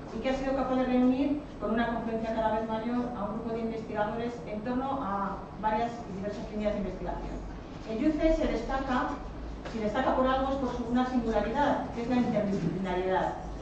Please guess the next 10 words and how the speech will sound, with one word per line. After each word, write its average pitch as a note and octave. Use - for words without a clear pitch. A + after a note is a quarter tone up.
en B3
el C4
tratamiento B3+
del A#3+
fenómeno C4
educativo A#3
mediado A3
por A3+
la -
tecnología. F3+